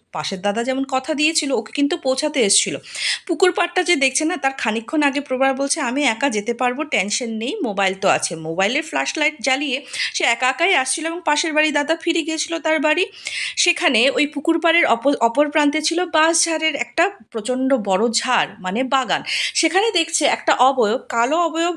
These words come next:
হনুমানের মতো, মানে ছোট বাচ্চার আকার। সে না, আহ, ওর চোখের সামনে দেখতে দেখতে বাঁশঝাড়ের পুরো ডগায় গেল এবং ঝুলতে লাগলো এবং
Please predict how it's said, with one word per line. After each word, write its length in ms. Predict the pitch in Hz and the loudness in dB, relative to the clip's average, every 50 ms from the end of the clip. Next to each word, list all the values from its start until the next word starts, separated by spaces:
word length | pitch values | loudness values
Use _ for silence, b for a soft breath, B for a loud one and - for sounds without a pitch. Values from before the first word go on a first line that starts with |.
| - - | 0 0
হনুমানের 460 | 277 269 285 294 320 330 339 349 339 | 4 4 6 6 6 4 4 2 2
মতো, 200 | 285 226 214 220 | 0 2 0 0
মানে 160 | 202 233 269 | 0 0 0
ছোট 320 | 269 - - 294 277 - 359 | 0 0 -2 -2 -2 0 -2
বাচ্চার 540 | 381 370 320 - - - - 302 285 294 294 294 B B B B B | 2 2 2 0 2 0 0 2 2 0 0 -2 B B B B B
আকার। 320 | - 240 240 - 196 220 | 0 0 2 0 0 0
সে 220 | - - - 330 339 | 0 -2 -4 -4 -2
না, 140 | 415 480 | 0 2
আহ, 480 | 403 254 208 208 - - - - 196 180 - | 2 0 0 -2 -6 -12 -4 0 0 4 6
ওর 180 | 220 294 311 | 6 4 4
চোখের 300 | 294 - - 285 277 349 | 2 -2 -2 0 0 0
সামনে 280 | 330 - 370 349 339 339 | 0 2 2 0 0 2
দেখতে 260 | 262 277 269 - 311 | 0 0 0 0 0
দেখতে 280 | 294 294 294 294 320 285 | 0 0 0 2 0 0
বাঁশঝাড়ের 520 | 220 233 214 226 240 - 262 277 269 277 | 2 2 2 2 0 -2 -4 -4 -6 -6
পুরো 240 | - - 233 220 214 | -4 -2 2 2 2
ডগায় 400 | 190 - 190 185 196 226 254 277 | 4 4 2 4 4 2 2 2
গেল 160 | 269 294 302 | 0 0 0
এবং 200 | 339 330 330 403 - | 0 -2 -2 -2 -4
ঝুলতে 360 | - - 349 349 320 - 349 | -2 2 2 2 2 2 0
লাগলো 320 | 330 277 254 233 247 285 | 2 2 0 0 0 0
এবং 180 | 311 - 285 | 2 2 0